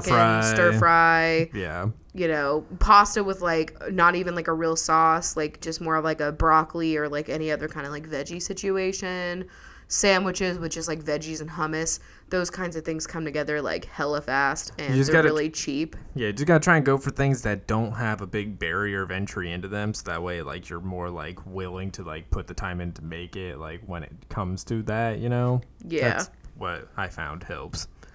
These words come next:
Speaker 2: Next question is from Kate, who said, "Hey, Rachel, Chris, and the Chunks. Just wanna say I've been following you guys for years and love you all. My question, I just got out of a five-year relationship. It ended on good terms, but it still sucks. What would you guys recommend to someone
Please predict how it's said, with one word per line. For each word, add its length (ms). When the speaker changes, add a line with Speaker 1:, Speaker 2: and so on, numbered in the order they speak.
Speaker 2:
Next 180
question 220
is 100
from 140
Kate, 260
who 120
said, 220
"Hey, 240
Rachel, 320
Chris, 300
and 180
the 40
Chunks. 460
Just 180
wanna 180
say 200
I've 80
been 120
following 340
you 100
guys 400
for 120
years 360
and 120
love 140
you 160
all. 320
My 120
question, 580
I 80
just 180
got 160
out 160
of 60
a 80
five-year 460
relationship. 680
It 160
ended 260
on 140
good 260
terms, 400
but 160
it 80
still 240
sucks. 500
What 240
would 300
you 160
guys 340
recommend 760
to 120
someone 680